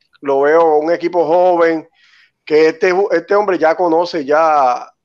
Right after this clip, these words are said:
tanto a la organización como conoce a los jugadores, o sea, que es como que le da continuidad a lo que estaba haciendo Bob Melvin, que había sido un dirigente bien exitoso ahí con lo-, con Oakland. Así que se fueron con una selección bien segura. Ellos no, no fueron fuera de la organización, sino que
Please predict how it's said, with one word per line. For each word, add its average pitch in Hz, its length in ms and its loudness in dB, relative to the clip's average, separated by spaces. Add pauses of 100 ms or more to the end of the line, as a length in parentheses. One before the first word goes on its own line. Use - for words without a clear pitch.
(420)
tanto 151 240 0
a - 20 4
la 196 60 4
organización 180 480 0
como 165 200 -2
conoce 139 280 -2
a 165 40 4
los 165 100 2
jugadores, 160 640 2
o - 20 -4
sea, 175 160 -2
que 180 200 -6 (240)
es 175 180 -2
como 202 220 -2
que 180 120 0
le 160 100 0
da 160 140 2
continuidad 185 500 2
a 185 40 2
lo 165 120 0
que 151 100 -8
estaba 147 220 -2
haciendo 165 240 -2
Bob 180 160 2
Melvin, 165 380 -2
que - 80 -4
había 139 200 -2
sido 151 180 -8
un 156 120 -4
dirigente 156 340 -4
bien 156 180 -2
exitoso 156 560 -2
ahí 151 140 0
con 151 240 -2
lo-, 151 160 -8
con 156 180 -4
Oakland. 151 340 -4 (580)
Así 143 180 -2
que 185 100 2
se 185 120 -2
fueron 175 240 0
con 208 200 2
una 214 160 2
selección 208 420 0
bien 185 180 0
segura. 156 520 -2 (120)
Ellos 147 280 -4
no, 156 440 -2
no 143 180 -4
fueron 185 300 0
fuera 180 280 0
de 185 60 4
la 180 60 4
organización, 190 540 -2
sino 160 280 -6
que 156 240 -4